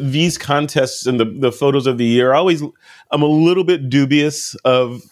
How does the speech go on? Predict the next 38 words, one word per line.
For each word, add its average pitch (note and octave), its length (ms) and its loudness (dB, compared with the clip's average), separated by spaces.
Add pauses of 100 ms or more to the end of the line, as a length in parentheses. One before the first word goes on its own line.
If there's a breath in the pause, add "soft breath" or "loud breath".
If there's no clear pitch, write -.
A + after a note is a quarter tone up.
contests D3 560 -2
because C3+ 320 -4
there C3 280 4
are G#2+ 80 2
so B2+ 1080 0
many A#2 800 -4 (320 soft breath)
amazing A#2+ 800 -2
images G#2+ 460 -2
that G#2+ 200 2
we A#2+ 120 -2
will G#2 160 0
never A2+ 600 -2 (240)
lay A#2 360 2
eyes G2 320 0
on F2+ 240 -6 (100)
that G#2 220 0
are F#2+ 80 2
out F2+ 180 2
there. D2+ 180 -10
So A2 380 0 (300 loud breath)
these, C3+ 460 0
you E3+ 120 2
know, C#3+ 200 4
a, - 380 -2
a, G#2 140 0 (220)
I G#2+ 220 0
take C3+ 340 -6
a B2 80 0
ton A#2+ 260 -6
of A2 120 -4
images. A2 440 -2
Not A#2 140 2
all G#2+ 160 2
of G#2 100 -2
them G#2+ 160 -2
are G2+ 80 -4
great, G#2+ 400 -2
but A2+ 160 -2